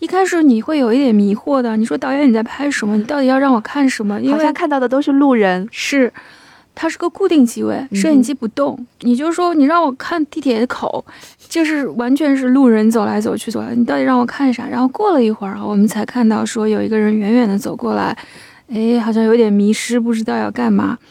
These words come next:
Speaker 1: 他这种拍法啊，另外一位导演，就是侯孝贤导演，台湾新电影当年呢是有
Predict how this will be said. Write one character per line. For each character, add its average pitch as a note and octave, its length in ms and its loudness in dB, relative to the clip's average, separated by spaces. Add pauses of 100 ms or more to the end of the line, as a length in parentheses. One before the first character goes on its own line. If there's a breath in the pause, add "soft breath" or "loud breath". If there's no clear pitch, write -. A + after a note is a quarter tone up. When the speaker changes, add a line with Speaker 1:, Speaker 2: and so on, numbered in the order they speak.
(540 soft breath)
Speaker 1:
他 E4+ 260 -4
这 F#4 160 -4
种 G#3+ 500 0
拍 D#4 300 -2
法 A3+ 140 -4
啊， G3+ 360 -4 (460 loud breath)
另 C4 160 4
外 C4+ 120 6
一 A#3 60 2
位 G#3+ 140 0
导 G#3 180 -6
演， A3+ 220 -2 (560 soft breath)
就 C4+ 100 -4
是 B3+ 140 0
侯 A#3+ 120 0
孝 C#4 160 -2
贤 A#3+ 180 4
导 A3+ 200 0
演， - 160 -8 (480 soft breath)
台 B3+ 140 -2
湾 D#4 160 2
新 F4+ 180 -2
电 F4+ 180 2
影 A3 140 4
当 B3+ 240 4
年 A3 240 2
呢 A#3 180 2
是 A3+ 840 -2
有 A#3 500 0